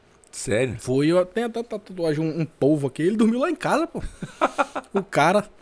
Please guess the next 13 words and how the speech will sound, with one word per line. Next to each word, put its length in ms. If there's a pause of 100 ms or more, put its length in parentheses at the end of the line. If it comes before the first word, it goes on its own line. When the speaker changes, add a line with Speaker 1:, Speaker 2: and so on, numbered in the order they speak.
(400)
Speaker 2:
é, 280
eu 100
fiz 180
a, 340
a 40
tatuagem 340
do 80
polvo 320
nele 220
aqui, 240
gigante 540
a 20
tatuagem. 560